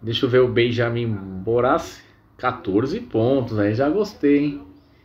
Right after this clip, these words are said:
Três desarmes, duas interceptação.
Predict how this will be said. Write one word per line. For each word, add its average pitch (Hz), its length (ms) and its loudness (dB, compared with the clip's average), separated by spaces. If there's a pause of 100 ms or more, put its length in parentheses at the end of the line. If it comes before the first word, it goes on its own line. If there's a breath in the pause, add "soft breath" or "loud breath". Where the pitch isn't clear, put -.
(440 soft breath)
Três 117 300 0
desarmes, 117 1000 -2 (800)
duas 135 320 4
interceptação. 113 1200 -2